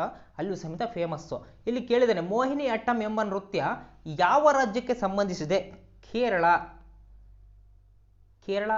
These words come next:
ರಾಜ್ಯಕ್ಕೆ ಸಂಬಂಧಪಟ್ಟಂಥದ್ದು ಈ ಮೋಹಿನಿ ಅಟ್ಟಂ ನೃತ್ಯ. ನೆನ್ಪಿಟ್ಕೋಬೇಕು, ಕೇಳ್ತಾ ಇರ್ತಾರೆ. ಗೆಳೆಯರೆ, ಇನ್ನೊಂದು ಮೋಸ್ಟ್ ಇಂಪಾರ್ಟೆಂಟ್ ಪ್ರಶ್ನೆ, ಈ ಪ್ರಶ್ನೆಯನ್ನು ನ-, ನನ್ನ ಕಾಮೆಂಟ್ ಬಾಕ್ಸಲ್ಲಿ ನೀವು ಕಾಮೆಂಟ್ ಮಾಡಿ, ಇದಕ್ಕೆ ಸರಿಯಾದ ಉತ್ತರ ನಾನು ಮುಂದಿನ ಉತ್ತ-, ಮುಂದಿನ ವಿಡಿಯೋದಲ್ಲಿ ನೀಡ್ತೇನೆ. ನೋಡಿ, which of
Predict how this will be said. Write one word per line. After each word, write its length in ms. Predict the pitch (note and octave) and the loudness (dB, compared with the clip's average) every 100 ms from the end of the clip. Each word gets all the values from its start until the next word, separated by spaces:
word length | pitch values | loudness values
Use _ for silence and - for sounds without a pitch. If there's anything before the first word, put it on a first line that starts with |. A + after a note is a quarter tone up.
| G#3+ | 0
ರಾಜ್ಯಕ್ಕೆ 520 | F3 F3 E3+ E3+ F#3+ | -2 -2 -6 -6 -6
ಸಂಬಂಧಪಟ್ಟಂಥದ್ದು 1160 | F#3 D#3+ F3 E3+ E3 D#3 D3+ - - A#3 F4+ - - | -6 -8 -6 -6 -6 -6 -8 -10 -4 -2 -2 -6 -12
ಈ 120 | F#3 A#3 | -6 -4
ಮೋಹಿನಿ 460 | F3 F#3 A3 A#3+ | 0 2 2 -2
ಅಟ್ಟಂ 560 | A3+ D#3+ - A3+ B3 E3 | -4 -6 -6 -6 -6 -8
ನೃತ್ಯ. 320 | E3 - E3 | -8 -4 -4
ನೆನ್ಪಿಟ್ಕೋಬೇಕು, 960 | E3 A3 B3 A#3+ A3 F#3 F3+ F#3+ C4 - - _ _ - | -2 -4 -4 -2 -2 -2 -2 -2 -2 -8 -20 _ _ -6
ಕೇಳ್ತಾ 340 | F#3 G#3+ A3 | -2 0 2
ಇರ್ತಾರೆ. 640 | G#3 F3+ E3 A3 B3+ - - _ _ _ _ | 2 0 0 0 -2 -12 -20 _ _ _ _
ಗೆಳೆಯರೆ, 240 | A#3+ C4+ B3+ | 2 4 4
ಇನ್ನೊಂದು 320 | C4 B3+ B3+ | 2 0 0
ಮೋಸ್ಟ್ 420 | F3+ A#3 C#4 - | 0 0 0 -2
ಇಂಪಾರ್ಟೆಂಟ್ 360 | A3+ A#3+ A#3 A3 | -4 -2 -2 -2
ಪ್ರಶ್ನೆ, 300 | F3+ - A3+ | -6 -6 -6
ಈ 180 | A#3 | -6
ಪ್ರಶ್ನೆಯನ್ನು 840 | A#3 A3 - A3 G3+ G#3+ E4+ F4 - _ _ - | -4 -4 -4 -4 -2 -2 -2 -6 -20 _ _ -12
ನ-, 200 | G3+ G3 | -6 -6
ನನ್ನ 280 | F#3+ F#3+ G3 | -4 -4 -2
ಕಾಮೆಂಟ್ 360 | F3+ G3 G#3+ | 0 0 0
ಬಾಕ್ಸಲ್ಲಿ 360 | G3 F#3+ F#3 F3+ | -4 -4 -4 -4
ನೀವು 140 | E3+ | -6
ಕಾಮೆಂಟ್ 380 | D3+ D#3 F3+ F3+ | -6 -6 -6 -4
ಮಾಡಿ, 140 | F#3+ | -4
ಇದಕ್ಕೆ 140 | B3 - | -4 -4
ಸರಿಯಾದ 240 | F3+ A#3 | 0 0
ಉತ್ತರ 160 | A#3+ A3+ | 0 -2
ನಾನು 120 | A3 | -4
ಮುಂದಿನ 280 | F#3 G3 G3+ | -4 -4 -6
ಉತ್ತ-, 460 | G3 G3 F#3 - | -6 -8 -14 -14
ಮುಂದಿನ 240 | E3 F#3 A3 A#3+ | -12 -8 -8 -6
ವಿಡಿಯೋದಲ್ಲಿ 380 | E3+ A3 A3 G3+ | -2 2 4 4
ನೀಡ್ತೇನೆ. 320 | D#3 C#3 B2 | 2 -4 -6
ನೋಡಿ, 680 | - - - A3+ A3+ - - F3+ | -12 -20 -6 0 0 0 -12 -6
which 180 | A#3 C4+ | -2 0
of 140 | C#4 | 0